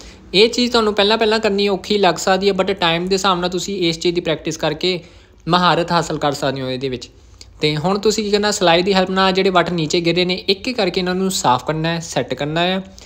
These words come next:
ਦੇਖੋ, ਇਹਨਾਂ ਚੀਜ਼ਾਂ ਨੂੰ ਕਰਨ ਦੀ ਤੁਹਾਨੂੰ ਪ੍ਰੈਕਟਿਸ ਹੋਊਗੀ ਤਾਂ ਤੁਸੀਂ ਇਸ ਚੀਜ਼ ਨੂੰ ਪੂਰੀ ਪਰਫੈਕਟਲੀ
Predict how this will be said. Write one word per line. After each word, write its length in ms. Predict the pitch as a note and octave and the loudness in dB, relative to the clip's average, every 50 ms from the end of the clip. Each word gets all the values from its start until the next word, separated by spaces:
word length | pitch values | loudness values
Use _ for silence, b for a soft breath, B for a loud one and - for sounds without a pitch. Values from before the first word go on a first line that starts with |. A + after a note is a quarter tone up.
| B B B B B B B B F3+ | B B B B B B B B -4
ਦੇਖੋ, 220 | F#3+ F#3+ B3 - | 0 2 2 0
ਇਹਨਾਂ 280 | - F#3+ G3 A3 B3 B3 | 2 0 2 2 2 2
ਚੀਜ਼ਾਂ 360 | B3 A#3+ G3+ E3 F#3 G3 G3+ | 2 -2 0 2 2 2 2
ਨੂੰ 160 | G3+ G#3 A3+ A#3 | 2 0 0 -2
ਕਰਨ 380 | A#3 - G3 F#3 F#3 F#3 F#3+ | 2 2 2 2 4 0 0
ਦੀ 120 | F#3+ G#3 A3 | 0 -2 -2
ਤੁਹਾਨੂੰ 300 | A3 A3+ G#3 F3+ F#3+ G3+ | 0 -2 0 0 -2 0
ਪ੍ਰੈਕਟਿਸ 440 | - F#3+ D#3+ D#3+ - F#3 F#3 - F#3 | 2 2 2 2 0 -2 0 0 0
ਹੋਊਗੀ 240 | E3+ D#3+ E3+ G3 | 0 2 2 0
ਤਾਂ 260 | G#3 G3+ F#3 E3+ F3 F#3+ | 0 2 2 2 2 2
ਤੁਸੀਂ 320 | F#3+ G#3 F#3 - G3+ F3+ | 0 -4 -4 0 2 2
ਇਸ 120 | F3 E3+ - | 2 0 0
ਚੀਜ਼ 160 | - F3 E3 | -4 -4 -2
ਨੂੰ 160 | E3 F#3 F#3+ F#3+ | -2 -4 -6 -6
ਪੂਰੀ 380 | - - E3+ E3 E3+ G3 G3+ | -4 -2 -2 0 0 0 -2
ਪਰਫੈਕਟਲੀ 800 | G3 G3+ - F3 E3 - D#3+ D#3 - E3+ E3+ F3 F#3+ G3+ F#3 - | -2 -2 -6 -4 -2 -2 -2 -2 -2 0 0 0 0 -2 -4 -10